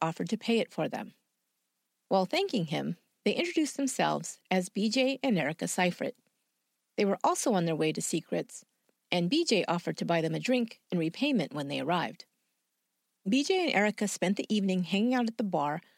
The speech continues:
with Josh, Jeannie, and the other two bus riders, Ann and Jeff. At some point,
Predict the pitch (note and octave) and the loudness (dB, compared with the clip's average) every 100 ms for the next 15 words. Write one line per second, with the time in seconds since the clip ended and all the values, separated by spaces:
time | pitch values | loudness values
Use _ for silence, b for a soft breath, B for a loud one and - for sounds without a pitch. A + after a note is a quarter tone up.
0 | b b F#3 F3 - F3 A#3 A#3+ - - | b b -2 -2 0 2 2 0 -6 -2
1 | G#3 G#3+ D#3+ D#3+ F#3+ F#3 - C4 C#4+ - | 0 2 0 -2 0 0 2 2 0 -2
2 | G#3 E3+ F#3 - D#3 C#3 C3 F#3 D#3+ C#3 | -2 0 -2 0 -2 -2 -4 -6 -8 -8
3 | C#3+ D3 D#3+ - - _ _ _ _ _ | -6 -4 -2 -4 -10 _ _ _ _ _
4 | _ _ _ _ _ F#3 - - F4 F4+ | _ _ _ _ _ -2 0 0 0 0
5 | D#3+ C#3 - | -2 -2 -6